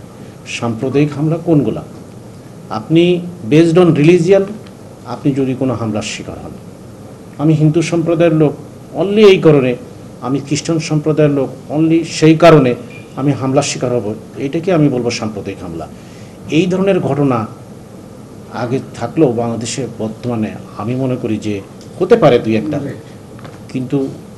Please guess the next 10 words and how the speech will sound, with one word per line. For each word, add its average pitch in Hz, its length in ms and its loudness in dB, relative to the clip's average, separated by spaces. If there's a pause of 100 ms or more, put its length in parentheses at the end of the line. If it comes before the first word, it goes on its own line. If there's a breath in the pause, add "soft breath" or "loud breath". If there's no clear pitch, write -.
(180)
available 123 460 0 (100)
না। - 100 -16 (2250)
আপনারা 123 300 -2
আমার 117 140 -2
সাথে - 220 -4
একমত 147 300 -2
হবেন 123 160 0
কিনা 131 140 0
জানি 113 240 0
না। 139 160 -2